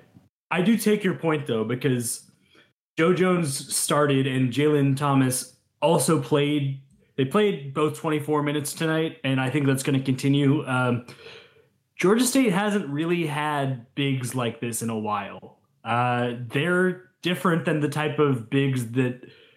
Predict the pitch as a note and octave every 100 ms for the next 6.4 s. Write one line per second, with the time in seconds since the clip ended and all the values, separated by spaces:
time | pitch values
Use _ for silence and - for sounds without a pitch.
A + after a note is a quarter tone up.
0 | _ - D#3 C#3 D3 C#3 C3+ B2+ C3 C#3+
1 | C3+ C3+ B2+ A#2+ C3+ C3 A#2 A2+ A#2+ B2+
2 | B2+ C3 - - _ - C#3 G3 - G3+
3 | F3+ F#3+ G3 F#3 E3+ E3 E3 - - E3+
4 | E3 F3 F3 D#3 E3 E3 D3 B2+ C#3 D3
5 | D3 C3+ C3 C#3 C#3 C#3+ C#3+ C#3 - C3+
6 | D#3 D#3+ - -